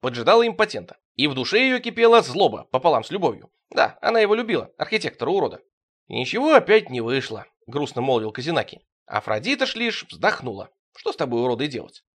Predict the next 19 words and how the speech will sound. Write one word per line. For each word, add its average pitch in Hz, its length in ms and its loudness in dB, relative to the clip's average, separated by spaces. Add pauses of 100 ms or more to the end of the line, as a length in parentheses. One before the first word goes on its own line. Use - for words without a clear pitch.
«Ах, 226 460 6
когда 190 340 2
бы 180 100 2
не 170 100 0
колечко, 139 460 0
я 131 160 4
б 113 60 -8
давно 117 260 -2
ушла 127 260 0
на 117 100 0
север, 131 520 -4
где 117 220 -6
стоит 139 340 -2
к - 80 -16
скале 151 360 -2
прикован 127 500 -2
Прометей, 139 580 -4
огромный 131 440 0
членом, 110 340 -8